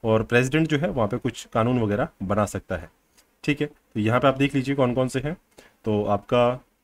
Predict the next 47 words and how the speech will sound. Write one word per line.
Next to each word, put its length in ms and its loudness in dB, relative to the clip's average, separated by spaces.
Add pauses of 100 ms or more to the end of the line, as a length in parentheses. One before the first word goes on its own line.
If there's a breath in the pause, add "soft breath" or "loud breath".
(760)
एक 120 -4
तो 200 0
मेघालय 400 2
की 120 -4
हमने 120 2
बात 180 0
करी 200 2
थी, 240 -6
मेघालय 300 2
में 80 0
ऐसा 140 -6
होता 240 -2
है, 140 -4 (360)
इसके 140 -4
अलावा 140 2
त्रिपुरा 380 -2
है, 160 -2
मिजोरम 480 -2
है। 180 -12 (380)
ठीक 140 -6
है, 100 -12
ऑटोनोमस 500 -2
डिस्ट्रिक्ट 340 -4
जो 80 -2
है 80 0
ना, 240 -4
यहाँ 240 -2
पे 120 0
आपका 240 -2
असम 260 -2
वाला 160 4
ऑप्शन 320 -2 (380)
नहीं 340 0
है। 80 -10 (640)
ठीक 180 -4
है, 60 -4
तो 120 -6
ये 160 -2
आप 160 0
यहाँ 120 0
पे 80 -6
देख 200 0
लें, 100 -4 (600)
थ्री, 260 -2 (100)
फ़ोर 260 0
और 140 0 (220)
फ़ाइव, 260 -2